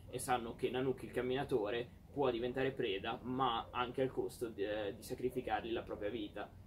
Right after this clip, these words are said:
nel senso che può essere cacciato ma è anche predatore, e l'essere mangiati dall'orso, come mangiare l'orso,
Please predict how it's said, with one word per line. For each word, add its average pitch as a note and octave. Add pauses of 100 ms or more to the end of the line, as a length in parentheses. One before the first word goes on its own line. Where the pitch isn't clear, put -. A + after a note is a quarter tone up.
nel B2
senso A#2+
che G#2
può C3+
essere B2+
cacciato A#2+
ma B2+
è G#2+
anche G#2+
predatore, F#2+ (140)
e B2+
l'essere B2
mangiati B2+
dall'orso, B2+
come C3
mangiare A#2+
l'orso, B2